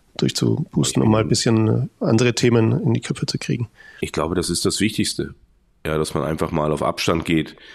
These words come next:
Speaker 2: äh, sich mal, äh, sechsunddreißig Stunden nicht sieht. Weil natürlich, äh,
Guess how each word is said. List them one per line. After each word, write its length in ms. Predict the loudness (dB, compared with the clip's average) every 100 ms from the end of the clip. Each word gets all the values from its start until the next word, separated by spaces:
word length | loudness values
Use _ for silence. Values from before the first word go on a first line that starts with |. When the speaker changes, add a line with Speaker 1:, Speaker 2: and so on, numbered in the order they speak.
| -20 -12
Speaker 2:
äh, 220 | -4 -2 -2
sich 200 | -4 -4
mal, 600 | -4 -2 -2 -2 -4 -4
äh, 40 |
sechsunddreißig 560 | -4 -4 -2 -2 -4 -4
Stunden 300 | -2 0 0
nicht 240 | -4 -2
sieht. 320 | 0 0 -2 -14 -20 -20 _ -10
Weil 260 | -4 -2 -2
natürlich, 560 | -2 0 2 2 -2
äh, 200 | -8 -8